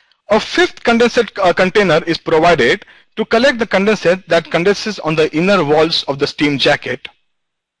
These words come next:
and, and, and have no role in the heat transfer, uh, in the tube. Now the juice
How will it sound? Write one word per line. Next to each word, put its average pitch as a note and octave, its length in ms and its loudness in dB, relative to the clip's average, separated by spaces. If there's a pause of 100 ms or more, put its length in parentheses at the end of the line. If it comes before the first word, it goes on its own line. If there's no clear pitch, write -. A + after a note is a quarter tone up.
(180)
and, D3 180 -4 (100)
and, E3 440 2 (360)
and D#3+ 120 0
have D#3 220 2
no F#3+ 220 2
role E3 240 4 (400)
in D3 100 -4
the C#3 80 2
heat D3+ 220 -2
transfer, D#3 500 0
uh, B2 500 2 (140)
in C#3 100 -4
the - 100 0
tube. A2 260 -8 (1040)
Now A3+ 100 4
the A#3 140 4
juice C#4+ 380 0